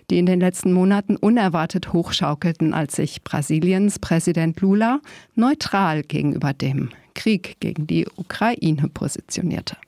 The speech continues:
Eine Entscheidung des derzeit hochstrittigen Handelsabkommens drängt. Kritische Stimmen warnen. Der Südnordfunk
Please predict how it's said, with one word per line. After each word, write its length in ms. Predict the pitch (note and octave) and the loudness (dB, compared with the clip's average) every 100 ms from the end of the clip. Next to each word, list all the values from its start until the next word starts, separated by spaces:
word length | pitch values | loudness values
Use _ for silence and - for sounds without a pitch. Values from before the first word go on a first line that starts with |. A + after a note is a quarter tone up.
| _ | _
Eine 640 | G#3+ A3 - D#3+ F3 F3+ - | 0 0 -2 0 2 2 2
Entscheidung 840 | F#3 F3 - D#3+ G3 F#3 D3+ C#3+ | 0 0 -2 0 0 0 0 -2
des 200 | C#3 C#3+ | -4 -6
derzeit 520 | - D#3+ D#3+ D#3 - | -4 -2 -2 -4 -2
hochstrittigen 1600 | F#3 G#3+ - - _ _ - - - F#3 F#3 F#3+ E3 E3 D#3 - | 0 0 -2 -14 _ _ -12 -12 -4 -2 0 0 2 0 0 -2
Handelsabkommens 1300 | F3 F#3+ F3 - - D#3 - - D#3 D#3 F3+ - - | 0 2 0 -2 -8 -8 -6 -4 0 2 2 -2 -6
drängt. 420 | - - - - - - - _ | -6 -4 -8 -18 -18 -20 -20 _
Kritische 380 | - B3+ A#3+ G3+ | -2 0 0 -2
Stimmen 460 | - D#3+ D#3 F3 | 0 2 2 2
warnen. 360 | - - - D3 - - - - | -2 -4 -6 -8 -14 -18 -20 -6
Der 60 | D3+ | -2
Südnordfunk 800 | C#3+ D#3+ D#3+ E3 - E3+ E3 | 0 0 0 -2 -2 -2 -2